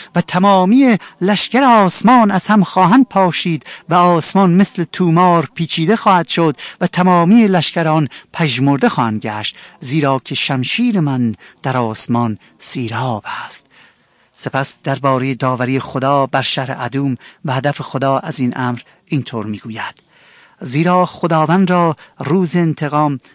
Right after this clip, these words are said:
و سال عقوبت به جهت دعوی صیهون خواهد بود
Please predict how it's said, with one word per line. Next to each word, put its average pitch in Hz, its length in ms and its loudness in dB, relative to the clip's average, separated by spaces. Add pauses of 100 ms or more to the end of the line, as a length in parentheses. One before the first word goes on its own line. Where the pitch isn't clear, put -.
(140)
و 139 100 -2
سال 131 440 -2
عقوبت 127 520 -4 (480)
به 143 100 0
جهت 156 420 0
دعوی 190 720 0
صیهون 165 520 0
خواهد 104 380 -8
بود 104 320 -10